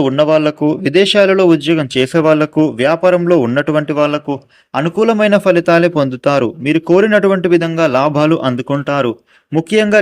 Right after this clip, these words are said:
నిరుద్యోగులకు ఉద్యోగ ప్రయత్నాలు ఫలిస్తాయి. ఒక వార్త మిమ్మల్ని ఆనందింపజేస్తుంది. మేషరాశి వ్యక్తులకు మీ దాంపత్య జీవితం అనేది అద్భుతంగా సాగుతుంది. భార్యాభర్తల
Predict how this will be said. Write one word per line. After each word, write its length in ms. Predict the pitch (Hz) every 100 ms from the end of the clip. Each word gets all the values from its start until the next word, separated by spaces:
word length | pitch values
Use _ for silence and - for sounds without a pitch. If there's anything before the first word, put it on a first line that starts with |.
| 165
నిరుద్యోగులకు 680 | 185 175 196 180 185 180 190 135
ఉద్యోగ 280 | 123 131 160
ప్రయత్నాలు 640 | 160 147 156 151 135 131 165
ఫలిస్తాయి. 480 | 127 123 - 139 113 - _ _ 131
ఒక 100 | 156
వార్త 280 | 139 185 208
మిమ్మల్ని 520 | 208 202 185 190 190 190 120
ఆనందింపజేస్తుంది. 1000 | 127 - 123 123 170 151 147 - 135 110 104 _ _ _ _ 127
మేషరాశి 560 | 139 170 226 220 202 185
వ్యక్తులకు 440 | 175 175 175 175 170
మీ 80 | 156
దాంపత్య 440 | 120 139 160 180 185 127
జీవితం 360 | 151 165 165 165 -
అనేది 320 | 143 147 135 135 135
అద్భుతంగా 520 | 127 123 147 117 117 160
సాగుతుంది. 520 | 170 147 147 139 113 104 _ _ _
భార్యాభర్తల 800 | 113 123 170 214 190 208 202